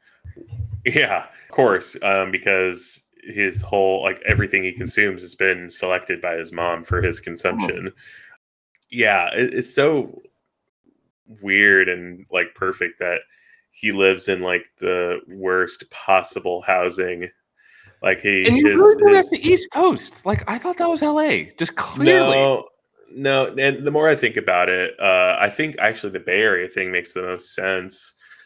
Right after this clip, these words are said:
Speaker 1: Like,
Speaker 2: 'Cause
Speaker 1: it kinda
Speaker 2: especially, I
Speaker 1: seemed
Speaker 2: mean,
Speaker 1: like
Speaker 2: she's like a, she's like a tech guru. Like, she,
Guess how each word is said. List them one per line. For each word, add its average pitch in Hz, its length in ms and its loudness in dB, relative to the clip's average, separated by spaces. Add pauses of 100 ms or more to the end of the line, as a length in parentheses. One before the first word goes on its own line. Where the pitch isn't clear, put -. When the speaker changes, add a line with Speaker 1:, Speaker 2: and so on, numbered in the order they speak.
(160)
Speaker 1:
Like, - 100 4
Speaker 2:
'Cause 196 100 2
Speaker 1:
it - 80 -6
kinda 185 100 4
Speaker 2:
especially, 220 320 2
I - 80 2
Speaker 1:
seemed 160 60 0
Speaker 2:
mean, 190 100 4
Speaker 1:
like 190 120 2
Speaker 2:
she's 196 140 -4
like 185 200 2
a, 131 420 2
she's 143 240 -4
like 147 140 0
a 147 60 2
tech 170 280 -4
guru. 71 480 -8
Like, 87 160 -8
she, 107 280 -8